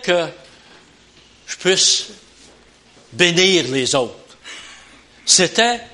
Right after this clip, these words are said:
Seigneur, bénis-moi. » Malheureusement, on est un petit peu comme ça, hein.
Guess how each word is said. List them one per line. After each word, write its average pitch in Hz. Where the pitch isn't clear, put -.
Seigneur, 185
bénis-moi. » 160
Malheureusement, 240
on 190
est 190
un 185
petit -
peu 220
comme 160
ça, 123
hein. 147